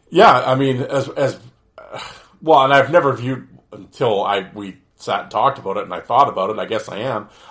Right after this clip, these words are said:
I've never viewed myself as, air quotes, media either. To me, whenever I see media, it's, oh, Sportsnet, T S N, journalist, blah, blah, blah.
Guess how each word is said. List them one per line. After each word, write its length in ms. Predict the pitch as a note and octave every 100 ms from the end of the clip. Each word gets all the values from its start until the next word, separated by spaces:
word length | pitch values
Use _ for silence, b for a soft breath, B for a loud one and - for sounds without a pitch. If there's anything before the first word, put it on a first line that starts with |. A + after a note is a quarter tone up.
| B
I've 140 | A#2
never 180 | D#3+ A#2+
viewed 240 | A#2+ B2
myself 400 | A2 F#2+ - G#2+
as, 160 | F#2 - - _ G2+ G#2+ A2
air 160 | G#2
quotes, 340 | - G#2+ - G#2
media 560 | G2+ G#2 G#2 F#2 F#2
either. 300 | F#2+ G#2 F#2 B B -
To 100 | C#3
me, 100 | G3+
whenever 260 | C#3+ A#2
I 40 | A2
see 160 | A#2
media, 380 | G2 G2+ G2 F#2+
it's, 100 | F#2
oh, 100 | G#2+
Sportsnet, 540 | F2 - G#2 - F#2+
T 160 | - G#2+
S 160 | F2 G2
N, 160 | F2+
journalist, 440 | F2 F2+ E2+ G2+ B2
blah, 160 | A#2+
blah, 100 | G2+
blah. 280 | F#2+ G2 -